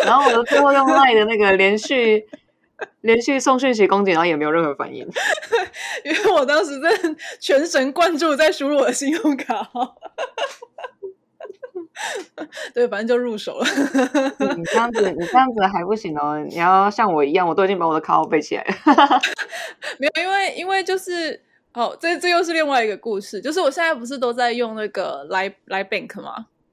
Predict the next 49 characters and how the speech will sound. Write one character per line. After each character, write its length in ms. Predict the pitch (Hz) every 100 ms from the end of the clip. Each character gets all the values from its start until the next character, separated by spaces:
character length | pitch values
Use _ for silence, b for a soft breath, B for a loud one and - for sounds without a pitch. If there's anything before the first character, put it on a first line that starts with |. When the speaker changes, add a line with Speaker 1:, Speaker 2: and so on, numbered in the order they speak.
| _
Speaker 1:
嗯 140 | 196 196
哼。 420 | 180 170 170 185 _ b b b
Speaker 2:
然 140 | 220
后 140 | 294 302
我 60 |
那 120 | 226 277
天 240 | 285 254
就 100 | 254
是 180 | 247 240
跟 260 | 240 220
我 100 | 196
另 140 | 180 226
外 160 | 208
一 60 | 196
个 220 | 190 151
推 160 | - 240
荐 120 | 233
的 80 | 190
朋 160 | - 156
友， 140 | 123
那， 80 | 240
那 120 | 311 302
个 80 |
朋 160 | 240 240
友 100 | 202
他 140 | 190 196
是 160 | 226
属 240 | 220 170 147
于 200 | 139 -
大 300 | 269 185 -
户， 340 | - - - 180 _ _
就 120 | 226
是 60 | 240
他 180 | 214 208 - _ _
每 240 | 196 190
一 40 | 208
个 120 | 214
月 240 | 247 233
的 160 | 208 190
消 220 | - 214
费 180 | 220 214
金 240 | 196 196
额 80 | 165
都 140 | 165
很 180 | 208 254
高 220 | - 151
的 60 | 117 135
那 80 | -
种。 200 | -